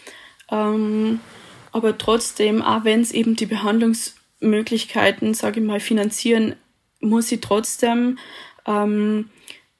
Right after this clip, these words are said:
Pflaster und Kompressen, Salben,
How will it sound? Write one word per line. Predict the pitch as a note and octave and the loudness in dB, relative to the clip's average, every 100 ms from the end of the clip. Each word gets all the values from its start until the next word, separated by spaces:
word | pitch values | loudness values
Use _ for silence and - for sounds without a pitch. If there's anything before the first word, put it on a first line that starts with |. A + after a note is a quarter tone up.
| _ _ - | _ _ -18
Pflaster | - G#3+ G#3 A3+ - A3 G3+ G3+ G3+ G#3+ - | -2 2 2 0 -2 2 4 4 4 2 0
und | G3+ G3+ - - | -2 -2 -6 -4
Kompressen, | A3 A3 - G#3 G#3+ - - G#3+ G#3 | 0 0 0 0 0 -2 -2 0 0
Salben, | G#3+ - G#3+ G3+ G#3 A3+ G3+ G3+ G3+ | -2 0 2 2 2 0 -2 -2 -4